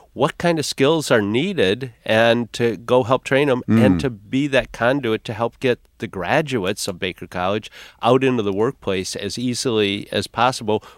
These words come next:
Speaker 1: with the knowledge that's, that's valued. And, uh, my hat's off to you guys for, uh, for really making that happen. I think that, that that's also needed. And as women realize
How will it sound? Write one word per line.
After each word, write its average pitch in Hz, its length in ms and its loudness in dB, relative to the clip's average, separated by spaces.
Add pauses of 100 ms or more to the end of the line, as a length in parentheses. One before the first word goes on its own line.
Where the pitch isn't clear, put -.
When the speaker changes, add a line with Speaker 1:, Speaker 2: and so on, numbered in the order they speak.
(160)
Speaker 1:
with 139 220 0
the 131 100 0
knowledge 120 500 2
that's, - 560 -8
that's - 220 -2
valued. 135 560 -4 (440)
And, 101 440 -2
uh, 98 260 0
my 117 140 2
hat's 139 320 -4
off 113 240 0
to 110 120 -6
you 98 140 -4
guys 98 320 -2
for, 95 380 -2
uh, 92 180 0 (420)
for 113 140 2
really 123 500 0
making 117 360 0
that 95 180 0
happen. 87 460 -4
I 85 100 -6
think 92 220 -10
that, 87 180 -6 (280)
that - 200 -6
that's 107 300 0
also 110 320 0
needed. 92 360 -4
And 131 200 2
as 139 220 4
women 151 460 0
realize 117 720 2